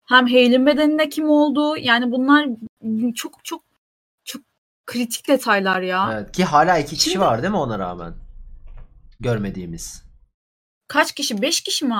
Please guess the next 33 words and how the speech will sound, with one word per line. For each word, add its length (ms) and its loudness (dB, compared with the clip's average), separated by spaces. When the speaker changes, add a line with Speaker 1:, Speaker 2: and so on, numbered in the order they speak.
Speaker 2:
Beş 60 4
Speaker 1:
almıştı? 280 0
Speaker 2:
tane 220 -2
çıkarmıştı. 840 -6
Birisi 640 -4
Bernard, 540 0
birisi, 680 -6
e, 80 -4
diğerlerini 360 -4
bilmiyoruz 440 -6
gerçi. 320 -10
Bernard 220 2
dışında 120 2
Speaker 1:
Diğerlerini 280 2
Speaker 2:
hiçbirini 220 2
Speaker 1:
bilmiyoruz. 300 0
Speaker 2:
bilmiyoruz. 420 -8
E, 120 -20
Speaker 1:
Aynen 260 2
Speaker 2:
şu 80 2
anda 280 0
Speaker 1:
öyle. 180 -6
Speaker 2:
yani 280 -2
be-, 140 -4
üç 220 -2
kişi 280 -6
çıkardı. 680 -4
Bernard 480 -4
dışında 260 -8
iki 120 -4
kişi 240 -8
kalmış. 340 -8
Aynen. 340 -8